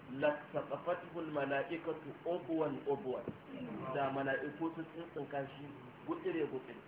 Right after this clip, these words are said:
gaba gaba. Da wani da kai, wani da hannu, wani da kafa, wani da ciki, haka za su yaga.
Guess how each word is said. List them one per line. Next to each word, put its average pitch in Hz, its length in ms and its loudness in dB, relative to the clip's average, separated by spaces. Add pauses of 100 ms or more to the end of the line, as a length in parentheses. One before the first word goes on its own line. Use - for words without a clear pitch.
(720)
gaba 185 360 10
gaba. 156 240 4 (2000)
Da 127 200 2
wani 165 220 4
da 151 140 4
kai, 170 240 2
wani 165 240 6
da 151 120 4
hannu, 156 380 0
wani 165 160 6
da 147 100 2
kafa, 160 320 2
wani 156 220 4
da 151 80 -4
ciki, - 280 -8
haka 143 200 0
za 131 120 -2
su 123 140 -8
yaga. 110 220 -4